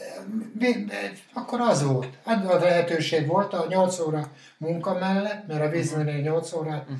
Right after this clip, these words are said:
Speaker 1: voltam állásban. Milyen, milyen állást vállaljak még a nyolc óra mellett? Szórakoztató volt, gyerekek között volt, helyel közel néha jó bevétel is volt, aztán csinálgattam. Hát
Speaker 2: Hány évig árult vattacukrot?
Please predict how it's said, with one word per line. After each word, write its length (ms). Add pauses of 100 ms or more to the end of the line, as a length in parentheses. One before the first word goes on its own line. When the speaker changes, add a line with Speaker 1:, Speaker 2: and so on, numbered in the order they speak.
(280)
Speaker 1:
voltam 440 (100)
állásban. 500 (260)
Milyen, 320
milyen 480 (120)
állást 640
vállaljak 540
még 160
a 140 (240)
nyolc 320
óra 240
mellett? 320
Szórakoztató 880
volt, 220
gyerekek 420
között 340
volt, 260 (480)
helyel 420
közel 340
néha 280
jó 160
bevétel 580
is 180
volt, 240 (380)
aztán 540 (120)
csinálgattam. 800
Hát 200
Speaker 2:
Hány 300
évig 200
árult 260
vattacukrot? 600